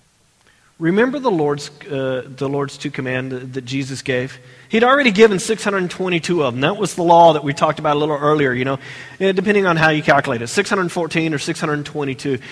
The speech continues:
Old Testament laws. And Jesus goes, "They're all summed up in these two things. Love the Lord your God with all your heart, soul, mind, and strength, and love your neighbor as much as yourself."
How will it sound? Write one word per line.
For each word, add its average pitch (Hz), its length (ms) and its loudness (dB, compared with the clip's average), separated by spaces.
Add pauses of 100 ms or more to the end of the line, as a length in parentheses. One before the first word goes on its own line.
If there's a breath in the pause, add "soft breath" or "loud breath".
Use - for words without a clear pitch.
(140 loud breath)
Old 170 180 2
Testament 165 440 -2
laws. 156 520 0 (760 soft breath)
And 196 160 0
Jesus 208 360 0
goes, 214 220 0 (180 loud breath)
"They're 185 200 6
all 262 260 6
summed 233 400 0
up 220 160 8
in 185 80 0
these 180 220 -2
two 196 180 -2
things. 151 680 -4 (400 soft breath)
Love 196 400 2
the 214 100 -2
Lord 196 280 -2
your 165 100 -2
God 170 340 0
with 160 120 -6
all 151 160 -2
your 127 160 -4
heart, - 640 -6
soul, 180 560 -6
mind, 175 480 -4
and 123 240 -10
strength, 151 840 -10 (920 soft breath)
and 139 260 -6
love 175 480 -2
your 185 140 -6
neighbor 135 460 -6
as 123 140 -14
much 127 300 -10
as 117 100 -12
yourself." 110 680 -14